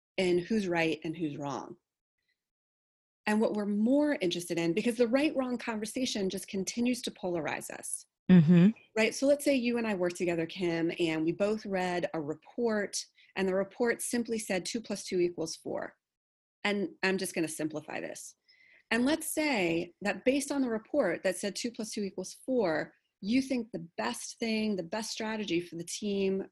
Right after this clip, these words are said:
Speaker 1: to pursue is in direction A, B, and C. Now, I read the same report, and it said two plus two equals four. But the way I perceived it,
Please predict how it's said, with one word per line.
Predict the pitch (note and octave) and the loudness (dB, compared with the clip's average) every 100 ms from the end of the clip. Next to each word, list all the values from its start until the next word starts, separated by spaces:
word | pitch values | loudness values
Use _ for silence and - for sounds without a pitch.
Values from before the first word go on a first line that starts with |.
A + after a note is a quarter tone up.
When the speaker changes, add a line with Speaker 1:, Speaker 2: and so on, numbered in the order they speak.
| - | -6
Speaker 1:
to | F3+ F3 | -2 -2
pursue | F3+ - - D4 G#3 E3 E3+ - | -4 -8 -2 2 4 2 0 -6
is | F3+ F3+ | -4 0
in | F3+ F3 F3 _ _ _ - | 2 2 0 _ _ _ -4
direction | F#3+ F#3 F#3 F#3+ F3+ | 0 0 0 -2 0
A, | E3 E3 | 0 0
B, | D#3 D3 | 0 0
and | D3+ | -2
C. | F3 C4 A3+ - - _ _ _ _ _ _ _ _ A3 | -4 -2 -2 -4 -8 _ _ _ _ _ _ _ _ -2
Now, | A3 - | -2 0
I | A#3 C#4 | 2 4
read | C#4 G3+ | 4 2
the | G3+ | -2
same | G#3+ G3 | -2 -2
report, | F#3+ - A3 - - _ - | -2 -2 -2 -2 -8 _ -2
and | F#3+ | 0
it | A#3+ - | -2 -4
said | A3 G3 | -2 -2
two | - F#3+ | -4 -6
plus | G3+ F#3+ | -6 -4
two | E3+ | -2
equals | D#3+ D#3+ F3 - - | -2 -2 -12 -12 -6
four. | A3 - - _ _ _ _ - | -4 -4 -8 _ _ _ _ -4
But | G#3 G3 | -2 0
the | A3 | 0
way | G3 A3+ C4+ C4+ | 2 4 4 2
I | G#3+ G3+ | 0 -4
perceived | G3+ F3 - C#4 D4+ F3 | -4 -4 0 0 2 2
it, | C#3 - | 0 -2